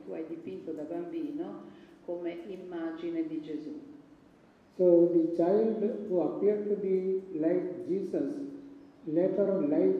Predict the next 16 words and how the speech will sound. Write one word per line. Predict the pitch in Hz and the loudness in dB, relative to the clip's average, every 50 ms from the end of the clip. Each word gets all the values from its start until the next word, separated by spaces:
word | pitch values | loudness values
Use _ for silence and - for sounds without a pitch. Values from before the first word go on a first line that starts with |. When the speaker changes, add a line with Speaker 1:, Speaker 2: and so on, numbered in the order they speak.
| - - - - | -2 -4 -4 -4
Speaker 2:
he | 170 | -4
became | - - 165 - - 190 180 175 185 185 180 160 | -2 -2 -4 -2 -2 -2 -2 -2 -4 -4 -2 0
like | 160 160 160 160 160 160 - - - | 2 2 2 2 0 -8 -10 -10 -6
Judas. | 143 156 160 160 139 120 - - - - - - - - - - - - - - 165 151 | 0 2 2 2 2 0 -2 -4 -6 -8 -12 -14 -14 -16 -18 -20 -20 -16 -8 -6 -6 -4
Speaker 1:
Quindi | - 175 175 160 156 156 151 127 - - | -4 -4 -4 -4 -4 -6 -6 -8 -8 -8
quel | 156 156 | -8 -8
bambino | - 156 156 156 160 180 185 175 156 143 135 | -8 -8 -8 -6 -6 -6 -6 -6 -8 -8 -10
che | - - - | -12 -14 -14
sembrava | 160 151 143 147 156 156 151 147 143 143 | -12 -12 -12 -10 -10 -10 -10 -10 -10 -10
essere | 147 156 156 151 151 156 160 156 147 147 139 139 139 139 139 - - 147 139 | -8 -8 -10 -10 -10 -12 -12 -12 -10 -8 -8 -8 -8 -10 -12 -12 -14 -12 -10
o | 139 | -10
rappresentare | 139 139 143 147 143 135 135 135 139 - 196 190 185 165 160 147 143 147 | -10 -10 -10 -10 -10 -10 -8 -10 -10 -8 -8 -10 -10 -8 -10 -10 -10 -12
le | 143 139 | -12 -12
caratteristiche | 147 151 151 151 - 151 151 156 156 156 - - - 147 139 139 | -12 -14 -14 -14 -14 -12 -12 -12 -12 -12 -12 -12 -12 -8 -8 -6
di | - - - | -6 -6 -8
Gesù, | - 175 180 - - 147 139 - - - - | -8 -8 -8 -8 -8 -8 -8 -8 -8 -10 -12